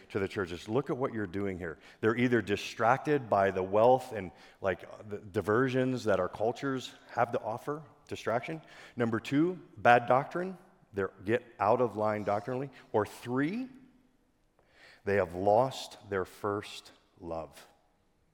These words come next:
Even in the first century, Christianity would get old and mundane and just habit and culture. Here's the thing. Be a little personal here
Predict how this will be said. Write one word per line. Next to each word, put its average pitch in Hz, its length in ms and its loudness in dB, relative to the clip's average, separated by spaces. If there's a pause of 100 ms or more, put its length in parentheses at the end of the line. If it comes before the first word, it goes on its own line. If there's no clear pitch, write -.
(720)
Even 127 300 2
in 127 100 4
the 117 80 2
first - 340 -4
century, 101 460 -4
Christianity 95 760 -4
would 82 200 -8
get 90 200 -8
old 85 440 -4 (840)
and 92 180 -6
mundane 90 680 -4 (760)
and 95 200 -2
just 120 300 -6
habit 107 380 -2
and 98 100 -6
culture. 90 460 -16 (2250)
Here's 123 320 -2
the 85 80 -8
thing. 87 360 -14 (1600)
Be 123 80 6
a 113 40 4
little 101 180 2
personal 104 480 -4
here 87 300 -8